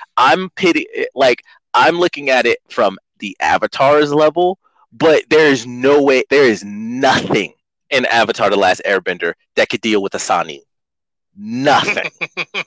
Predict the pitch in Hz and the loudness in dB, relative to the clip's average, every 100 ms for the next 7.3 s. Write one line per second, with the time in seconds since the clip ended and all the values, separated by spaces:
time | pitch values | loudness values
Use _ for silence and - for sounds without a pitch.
0 | 196 190 185 - 185 - 175 170 180 - | -10 -12 -12 -14 -14 -16 -14 -16 -16 -20
1 | - - _ 165 _ _ _ - - _ | -20 -20 _ _ _ _ _ -20 -20 _
2 | _ _ _ _ _ _ _ _ _ 131 | _ _ _ _ _ _ _ _ _ -2
3 | 147 143 139 214 208 180 185 165 160 151 | 2 2 2 0 2 2 4 0 -2 -10
4 | 127 170 196 190 185 151 165 156 147 135 | -6 -2 2 2 2 2 2 2 0 -4
5 | - 156 - 156 127 139 - 131 127 117 | -2 -2 0 0 2 0 0 0 0 0
6 | 127 123 113 117 101 104 120 113 110 90 | 0 0 0 -2 -2 -4 -8 -4 -2 -2
7 | 92 92 76 | 0 2 0